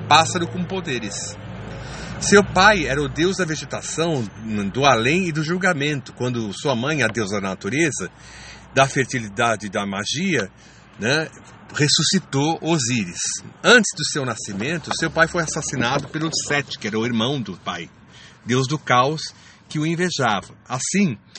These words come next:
o Osíris governava as terras do Egito e seu irmão o deserto. Insatisfeito por governar o deserto, o Sete, Sete planeja matar Osíris e, com o sumiço do deus,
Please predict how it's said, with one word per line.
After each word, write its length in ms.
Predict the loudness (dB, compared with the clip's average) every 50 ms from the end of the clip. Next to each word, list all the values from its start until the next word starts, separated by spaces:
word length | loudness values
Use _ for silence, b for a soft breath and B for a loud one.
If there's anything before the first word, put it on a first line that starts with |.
| B B B B B B B B
o 140 | B 0 2
Osíris 560 | 4 4 2 2 2 2 2 2 2 0 0 0
governava 460 | 0 0 2 2 2 2 4 2 2
as 120 | 0 -4 -4
terras 320 | -6 -4 -4 -4 -4 -4
do 80 | -2 -4
Egito 520 | -4 -4 -4 -4 -2 -2 -2 -2 -4 -6
e 60 | -6
seu 220 | -4 -2 0 0 0
irmão 420 | 0 2 2 2 2 0 -2 -4 -6
o 80 | -6 -2
deserto. 720 | 0 0 -2 0 0 -2 -2 -2 -4 -10 -20 -20 -20 -20 -20 _ -20 -20 -20 _ _ B B B B B B B B B
Insatisfeito 1040 | 4 4 6 6 4 2 2 2 -4 -6 -2 0 2 2 2 0 -4 -8 -10 -10 -12 -12
por 140 | -8 -8 -4
governar 540 | -2 -2 -4 -2 -2 -4 -2 -2 -2 -4 -4
o 40 | -6
deserto, 640 | -8 -10 -8 -4 0 0 0 0 -2 -4 -12 -18 -14 -12
o 60 | -12
Sete, 500 | -8 -6 -2 -2 -2 -2 -2 -4 -8 -8 -10 _ _ -20 -20 -20 -20 -20 -20 -20 -20 -20 _ _ _ -20 _ _ B B B B B B B
Sete 400 | -8 -2 4 4 4 4 4 0
planeja 420 | -2 2 2 2 4 2 0 0 -2
matar 380 | -2 -2 -4 -4 -4 -2 0
Osíris 480 | 0 -2 0 0 -2 -2 0 -2 -4 -6 -8 -4 -4
e, 60 | -4 -2
com 200 | 0 0 2 2
o 60 | 0
sumiço 560 | 0 -2 -2 -2 0 -2 -4 -4 -2 -2 -2
do 120 | -2 -2 -4
deus, 420 | -2 -2 0 0 -2 -4 -6 -12